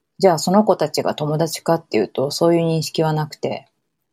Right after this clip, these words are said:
今でも連絡取ってるような地元の人とか本当に一人もいないし、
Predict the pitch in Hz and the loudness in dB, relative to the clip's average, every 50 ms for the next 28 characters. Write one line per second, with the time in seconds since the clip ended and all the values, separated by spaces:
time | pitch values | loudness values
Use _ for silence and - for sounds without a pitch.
0 | _ _ - 214 208 190 165 165 156 156 156 170 165 165 165 - - 180 170 165 | _ _ 6 6 6 6 6 2 0 0 0 0 0 0 -2 0 2 0 0 2
1 | - 156 143 143 143 135 120 127 120 95 - - - - 165 160 156 151 - 156 | 4 4 4 4 4 4 2 0 -2 -4 -6 -8 -6 -4 -2 -2 -2 -2 -2 -2
2 | 151 151 151 - 170 151 - - - 131 - 170 175 170 156 170 165 165 160 156 | -2 -2 -2 -2 -4 -4 -4 -4 -6 -4 -2 -2 -2 -2 0 0 0 0 0 -2
3 | - - 170 156 160 160 160 156 156 151 151 151 135 - - - 120 107 - - | 0 0 0 2 2 2 0 0 0 0 0 0 -2 -2 -4 -4 -4 -6 -8 -10